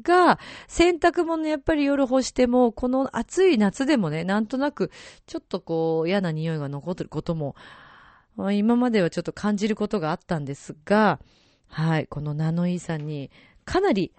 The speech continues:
助けられましたね。はい。で、ナノイーちゃんはあの、パナソニックの商品ですけどね、他にもいろいろ出ているようですからね、ご興味のある方はぜひ、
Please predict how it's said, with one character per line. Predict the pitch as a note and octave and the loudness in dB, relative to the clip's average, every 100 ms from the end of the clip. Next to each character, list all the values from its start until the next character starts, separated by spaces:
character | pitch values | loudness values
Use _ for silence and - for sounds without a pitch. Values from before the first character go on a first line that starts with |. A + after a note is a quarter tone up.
| _ _ _ - - | _ _ _ -20 -8
助 | F#3 - G3 | -8 0 2
け | |
ら | F#3 | 4
れ | F3+ | 4
ま | F3+ | 0
し | - | 0
た | E3 | 4
ね。 | A3+ B3+ - _ _ | 6 6 2 _ _
は | - F#3+ | 0 0
い。 | - | 2
で、 | A#3 | 2
ナ | D#4 A#3+ D4 | 0 0 0
ノ | G4 A#4+ B4+ | 2 4 4
イ | A#4 | 4
ー | |
ち | - B3+ | 6 6
ゃ | |
ん | G#3 F3+ | 8 6
は | E3+ | 4
あ | E3 | 4
の、 | D#3+ | 0
パ | D#3 A3+ | 2 4
ナ | A3 | 4
ソ | A3 A#3 | 4 0
ニ | F3 | 0
ッ | |
ク | - D3+ | -2 -2
の | C#3+ | -2
商 | - D#3 | -2 -2
品 | C#3+ | -4
で | B2+ | -8
す | C3 | -12
け | - B2 | -12 -10
ど | E3 | -2
ね、 | C4 D#4+ - - - | 0 -2 -6 -20 -8
他 | A3 B3+ | 2 4
に | B3+ | 6
も | B3+ E3+ - - _ | 4 2 -2 -18 _
い | E3 | -4
ろ | D#3+ | -4
い | |
ろ | D3+ | -4
出 | D#3 G#3 | 0 2
て | G3+ | 2
い | |
る | C#3 | 0
よ | C3 | -4
う | |
で | - | -8
す | - | -12
か | - | -4
ら | E3+ | 2
ね、 | B3 | 6
ご | A#3 | 4
興 | - B3 | 4 2
味 | F3 | 2
の | C#3 | -4
あ | |
る | C#3+ | -8
方 | D3+ C#3+ | -8 -8
は | C#3 | -2
ぜ | A3 | -2
ひ、 | - - | -2 -8